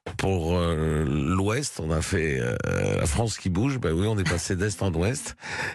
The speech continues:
Et, euh, tout ça pour, euh, maintenir la qualité et la compétitivité, euh, en passant du travail manuel à un travail sur, euh, robot. Et avec, euh, quinze ouvriers spécialisés, on fait une production, euh,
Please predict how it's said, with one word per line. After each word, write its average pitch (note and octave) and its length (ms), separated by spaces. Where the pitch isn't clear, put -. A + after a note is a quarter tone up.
Et, G#2+ 240
euh, G#2 300
tout F#2+ 180
ça C3+ 180
pour, F#2+ 400
euh, F2+ 400
maintenir G#2+ 600
la G2+ 100
qualité G2+ 840
et F2+ 40
la F2 120
compétitivité, F#2 1080
euh, F2+ 480
en D2 120
passant F2+ 480
du D#2+ 260
travail F2 280
manuel F2 480
à F2+ 60
un D#2+ 60
travail F2 360
sur, D#2 420
euh, D#2 120
robot. F2+ 680
Et E2 500
avec, D#2 400
euh, C#2+ 140
quinze G2+ 240
ouvriers E2+ 420
spécialisés, E2+ 760
on D#2 300
fait - 160
une E2 100
production, E2+ 840
euh, - 20